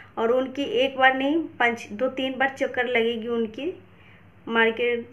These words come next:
जहाँ से माल आते हैं तो इ-, लेने के लिए गए। रात को ही बहुत सारी चीज़ जो है देखा था कौन सी चीज़ है या नहीं है, तो फिर चले गए हैं।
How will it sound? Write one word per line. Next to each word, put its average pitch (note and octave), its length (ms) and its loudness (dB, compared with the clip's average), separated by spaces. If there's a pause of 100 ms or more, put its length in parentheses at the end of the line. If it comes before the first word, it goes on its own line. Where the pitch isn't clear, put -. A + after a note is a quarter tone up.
जहाँ A3 240 -4
से A#3 160 -2
माल A#3 320 2
आते G#3 320 0
हैं B3+ 140 -2 (100)
तो G3+ 540 -4
इ-, G3+ 300 -8 (120)
लेने A3 320 2
के A#3 100 -6
लिए A#3 180 0
गए। G#3+ 300 0
रात G#3+ 340 2
को B3 80 -2
ही B3 240 -4
बहुत A3+ 260 0
सारी A3+ 260 0
चीज़ A3+ 260 -6
जो A#3 160 -6
है A#3 160 -4 (640)
देखा A3 360 4
था A#3+ 160 -2
कौन A#3 240 0
सी A3 160 -10
चीज़ A#3 160 -8
है A3+ 260 2
या A#3 100 4
नहीं A#3 260 0
है, A#3+ 160 -2 (1120)
तो - 120 -6
फिर A3 360 -8 (880)
चले A3+ 320 -2
गए A3+ 80 -2
हैं। A#3 220 -6